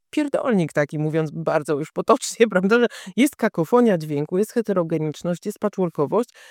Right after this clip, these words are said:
a jednocześnie w tym jest polityczny, y, zryw przeciwko jakby ura-, y, rasizmowi, tak, przeciwko nierówności kobiet. Te kobiety są, y, pokazane jako główne wykonawczynie. Na przykład jest taka galeria też w tej pracy, e, ważnych postaci romskich, to są same kobiety.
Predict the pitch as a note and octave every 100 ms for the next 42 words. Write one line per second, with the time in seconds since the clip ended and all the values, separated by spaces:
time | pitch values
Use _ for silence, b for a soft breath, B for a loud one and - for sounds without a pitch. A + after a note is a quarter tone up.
0 | B B F#3+ G3+ G#3 D4 C#4+ C#4 A#3 A3+
1 | - G3 F3 A#3+ - G#3+ F#3 F3+ - E3
2 | G#2 - E3 F#3 A3 - - E3+ F3+ -
3 | E3+ D#3 D#3+ F3 E3+ - - - _ _
4 | - F3+ E3+ E3+ E3+ D3+ C#3 B2+ D#3+ -
5 | E3+ F3+ - F3 F3 F3 F3+ F3 - -
6 | D3 C#3+ C3 B B B B F3 F#3 G3
7 | G3+ F#3+ G3 F#3+ F#3+ F3+ F#3 F#3+ F3+ G3
8 | G#3 G3 F3+ F3+ B3+ A3+ F#3+ E3+ F3 E3+
9 | D#3+ - F#3 E3+ E3 E3+ b b b b
10 | b - F3 F3+ G#3 F#3 G3 - F3+ F3+
11 | F#3 F#3+ G#3 G#3 F3+ F#3 - - F3 -
12 | F3 - - E3+ E3+ - F3+ E3+ D#3+ E3
13 | G3 F#3+ E3+ F#3 - F3+ - D#3+ D3 -
14 | A#3+ - A3+ A3 F#3+ D#3+ D3 C3 - -